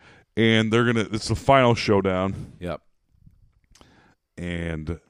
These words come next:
Speaker 2: Does he, I'm trying to think if he just, does he
Speaker 1: Arnold
Speaker 2: toss her
Speaker 1: calls him
Speaker 2: aside?
Speaker 1: out. Yeah, because he's like, "D-, no, he's, you don't need
Speaker 2: Yeah.
Speaker 1: to do that, blah, blah, blah." And he does, because he convinced, they were in a unit together. This Australian and German were in an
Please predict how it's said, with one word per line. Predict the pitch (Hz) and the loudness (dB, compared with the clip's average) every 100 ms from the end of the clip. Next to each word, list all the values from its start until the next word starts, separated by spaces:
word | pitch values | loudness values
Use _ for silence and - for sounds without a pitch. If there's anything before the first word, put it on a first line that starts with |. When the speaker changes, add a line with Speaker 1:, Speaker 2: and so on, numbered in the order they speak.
| _ _ _ _ _ _ | _ _ _ _ _ _
Speaker 2:
Does | 101 | -20
he, | 120 | -14
I'm | - | -12
trying | 120 131 | -10 -12
to | 117 | -12
think | 120 | -14
if | 107 | -14
he | 104 | -14
just, | 98 - _ _ | -14 -16 _ _
does | 98 | -2
he | 110 | 6
Speaker 1:
Arnold | 139 139 120 | 6 6 2
Speaker 2:
toss | 127 | 4
her | |
Speaker 1:
calls | 127 117 | 4 4
him | 104 | 2
Speaker 2:
aside? | 110 110 85 123 | 0 0 -2 -6
Speaker 1:
out. | 127 _ _ _ _ - | -14 _ _ _ _ 0
Yeah, | 196 82 69 - 98 | 0 0 -8 -16 -12
because | 120 123 | -6 -4
he's | 120 110 | -4 -4
like, | 101 - - - _ | -6 -8 -18 -20 _
"D-, | 127 123 170 | -6 -2 6
no, | 190 233 269 240 175 | 10 10 10 10 8
he's, | 156 143 - - 160 | 6 2 -6 -8 0
you | 226 | 2
don't | 226 202 | 2 2
need | 214 | -2
Speaker 2:
Yeah. | 185 | -2
Speaker 1:
to | 185 | -2
do | 180 214 | 0 4
that, | 208 208 190 | 4 2 -2
blah, | 147 185 208 208 208 190 | -6 0 2 4 2 0
blah, | 196 190 | -2 -4
blah." | 170 _ _ _ - | -8 _ _ _ -6
And | 123 | -2
he | 120 | 0
does, | 117 135 113 104 82 - | 2 2 0 -2 -8 -12
because | 107 104 120 107 | -6 -2 -2 0
he | 120 110 101 - | 0 2 -2 -6
convinced, | 123 110 123 104 | -6 -2 -2 0
they | 117 123 | 2 4
were | 113 104 98 | 4 2 -2
in | 95 | -6
a | 82 73 | -10 -16
unit | 101 113 196 175 90 | -6 0 2 2 -2
together. | 80 90 92 87 | -6 -8 -6 -8
This | 82 101 - | -8 -8 -8
Australian | 95 92 - 113 104 104 90 | -8 -10 -10 -6 -4 -4 -6
and | 87 | -10
German | 80 101 117 98 87 | -10 -8 -6 -6 -8
were | 90 | -8
in | 90 | -8
an | 90 85 | -8 -12